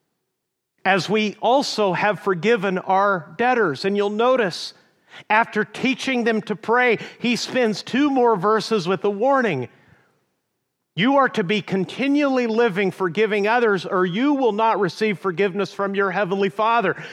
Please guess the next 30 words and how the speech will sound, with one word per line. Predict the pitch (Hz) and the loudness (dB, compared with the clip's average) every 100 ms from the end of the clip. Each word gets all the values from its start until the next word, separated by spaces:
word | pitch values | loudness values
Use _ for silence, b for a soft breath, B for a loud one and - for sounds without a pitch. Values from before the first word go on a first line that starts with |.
| B | B
It's | 240 | -4
a | |
very | 208 160 262 262 233 | -2 0 2 2 2
severe | - 214 220 208 | -2 -2 2 0
thing. | - 254 220 | 0 0 2
I | 180 | 2
don't | 175 226 | 2 2
have | 220 196 | 2 0
time | - 220 214 | 0 0 0
to | 190 | 0
go | 175 185 | 0 2
into | 180 175 | 0 -2
depth | 147 247 247 220 | 0 0 0 0
in | 202 | 0
it, | 180 - | -2 0
but | 262 196 160 B B | 2 0 -6 B B
if | - 196 202 | 0 0 2
you | 262 262 | 2 2
are | 202 247 220 - B B | 4 4 4 0 B B
by | 180 180 | 2 2
nature | 175 208 240 - 214 185 | 2 2 0 0 0 2
and | 180 170 | 2 2
by | 165 | 0
disposition | 151 170 - 175 202 233 - 214 | 0 -2 -2 0 0 0 0 0
and | 185 | 0
by | 185 175 | -2 -2
choice | - 220 214 208 | -2 0 2 0
an | 202 180 - - | -2 -2 -2 0
unforgiving | 196 226 233 214 185 180 160 160 | 2 2 0 -2 0 0 0 -4
person, | 151 240 262 - 240 | -2 -4 -2 -2 -4